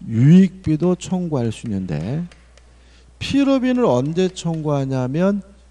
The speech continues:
지출하자마자 바로바로 청구하고요.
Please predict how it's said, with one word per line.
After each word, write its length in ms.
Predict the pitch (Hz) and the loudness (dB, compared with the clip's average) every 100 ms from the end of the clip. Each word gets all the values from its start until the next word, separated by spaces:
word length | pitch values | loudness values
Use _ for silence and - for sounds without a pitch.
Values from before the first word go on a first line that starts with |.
| - | -16
지출하자마자 1600 | - 156 156 - 156 143 117 110 120 107 82 80 80 73 123 156 - - _ _ | -6 -4 -6 -8 -6 -2 -4 -4 -6 -6 -6 -8 -10 -10 -8 -10 -12 -20 _ _
바로바로 760 | - 107 113 123 110 92 127 151 | -10 -6 -2 -2 -4 -6 -6 -6
청구하고요. 840 | - 160 160 143 107 73 60 139 | -8 -8 -8 -8 -10 -12 -10 -10